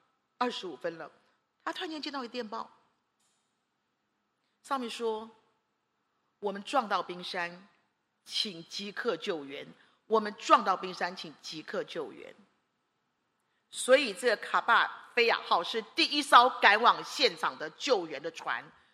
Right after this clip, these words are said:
七百零六个人，救了七百零六人，是因为这个，这个 Harold 这个电报员他听到了。所以当整个公听会，这个，这个因为太大的船难，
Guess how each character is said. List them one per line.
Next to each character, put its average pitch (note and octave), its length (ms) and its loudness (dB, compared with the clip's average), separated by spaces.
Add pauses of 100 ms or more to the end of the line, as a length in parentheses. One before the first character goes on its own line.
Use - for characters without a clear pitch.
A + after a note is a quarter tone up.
(440)
七 - 300 -2
百 F#3 260 4
零 F3+ 180 -12
六 A3 160 0
个 D#3+ 140 -10
人， - 160 -16 (300)
救 A3 160 -2
了 F3 100 -6
七 - 300 -4
百 C3+ 220 -2
零 C#3+ 120 -10
六 F3 100 -10
人， E3 140 -8
是 A#3+ 140 -12
因 A3 60 -10
为 A3+ 100 0
这 A3 160 -10
个， F#3 260 -2 (340)
这 - 80 -16
个 A3+ 80 4
Harold C4 720 6 (200)
这 - 120 -6
个 F#3+ 240 -6 (320)
电 B3+ 160 2
报 G3 220 2
员 E3 140 -8
他 A3+ 180 6
听 E4 460 -4
到 A#3+ 240 12
了。 - 120 -8 (1600)
所 - 120 -8
以 - 20 -6
当 G#4 140 4
整 C#4+ 100 -6
个 A3+ 80 0
公 D#4 220 -6
听 D#4 180 -10
会， C#4 180 -2 (120)
这 C4 80 -16
个， C4 160 0
这 - 160 -20
个 A#3+ 80 -14
因 A#3+ 40 -18
为 C4+ 80 -10 (140)
太 - 180 -2
大 G#3+ 160 -2
的 F3+ 80 -4
船 F#3 280 -10
难， G3 200 -4